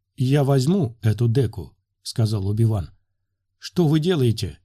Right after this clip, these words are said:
зашипела Левиане. «Я здесь инкогнито. Я просто смотрела. А теперь уйдите». «Что вы только что сделали?»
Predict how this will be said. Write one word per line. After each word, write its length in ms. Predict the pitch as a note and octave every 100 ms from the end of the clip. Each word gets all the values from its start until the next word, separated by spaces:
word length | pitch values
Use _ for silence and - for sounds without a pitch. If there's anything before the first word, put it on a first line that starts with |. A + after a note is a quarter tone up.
| _
зашипела 480 | - A#2 B2 A#2+ A#2+
Левиане. 560 | A#2+ A#2+ C3 G#2 E2+ - _ _
«Я 240 | C3+ B2
здесь 260 | A#2 C#3 -
инкогнито. 640 | D3 F3+ C#3+ A#2 A2 D#2 - _ _ _ -
Я 200 | C#3+ D3
просто 360 | D#3+ D#3 -
смотрела. 640 | C#3+ D#3+ D3+ F3+ D#3 G#2 - _ _ _ _ _ _
А 140 | B2+
теперь 260 | E3 D3+ D#3
уйдите». 580 | F3 D#3 F3+ A2+ E2+ - _ _ _ _ _ _ _
«Что 460 | _ - - D#3+ E3+
вы 120 | D#3
только 360 | D3 D#3 C#3+ C#3
что 180 | - C#3+
сделали?» 640 | A#2+ D#3+ A#2+ F#2+ D#2